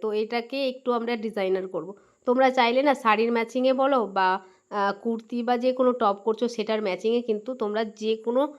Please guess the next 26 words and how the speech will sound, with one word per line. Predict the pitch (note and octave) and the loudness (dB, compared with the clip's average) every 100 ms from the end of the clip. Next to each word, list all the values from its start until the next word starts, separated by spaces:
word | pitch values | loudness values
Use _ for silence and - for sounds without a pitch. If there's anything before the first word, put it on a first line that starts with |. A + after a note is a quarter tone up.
| _ _ - | _ _ -8
আহ, | G#3+ G#3+ G#3 G3+ - | 0 2 2 0 -2
এরকম | G#3+ A3 A#3 B3+ - - _ - - _ _ _ _ - G#3+ | 0 2 2 0 -2 -12 _ -20 -20 _ _ _ _ -6 2
গার্ডার | G3 G#3+ | 2 2
করে | A#3 A#3 G#3+ | 2 2 2
নিতে | A3 F3+ | -2 -4
পারো। | D3+ C#3 - _ _ _ _ _ _ _ - | -8 -12 -16 _ _ _ _ _ _ _ -2
তো | |
দেখো | A#3+ G#3 D4 | 2 2 2
এখানে | B3+ B3+ B3+ | -2 0 -2
আমি | C4 | 0
কাপড় | C4 G3+ A3 A3+ | 2 2 2 0
নিয়ে | A#3+ | 0
নিয়েছি, | A#3+ A#3 A#3 E4+ | 2 2 0 -4
আহ, | F#4+ G#3+ | 0 0
ওই | G#3 G#3+ - | 0 -4 -2
চার | G#3+ F#3 | 2 4
ইঞ্চি | G3+ A3 A#3 | 2 -2 -6
চওড়া | A#3+ G#3+ F#3+ G#3+ | -4 0 2 2
মতো, | G3+ G3 | -2 -4
তোমরা | B3+ C4+ C4+ | -4 -4 -2
চওড়াটা | C4 A3 G#3 G#3+ | -2 0 0 -2
কম | A3+ G3+ G3+ | -2 -2 -2
বেশি | G3+ A3 | -4 -6
করে | A3 G#3 | -6 -6
নিতে | G#3 G#3 | -6 -6
পারো। | G#3 E3+ A3 | -2 -2 -4